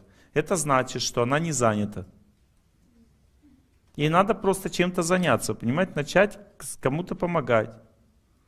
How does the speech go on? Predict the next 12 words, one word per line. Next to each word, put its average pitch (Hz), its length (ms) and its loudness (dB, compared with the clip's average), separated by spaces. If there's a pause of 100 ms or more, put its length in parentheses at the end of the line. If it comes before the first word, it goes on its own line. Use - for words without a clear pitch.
(760)
Один 156 500 -4
ученик 165 440 -6
пришел 180 340 -2
к 185 80 -18
наставнику, 127 600 0
говорит: 117 260 -4
«Я 143 140 -2
такой 143 340 -6
падший, 135 520 -6
я 127 80 -4
самый 135 380 -4
падший». 120 880 -8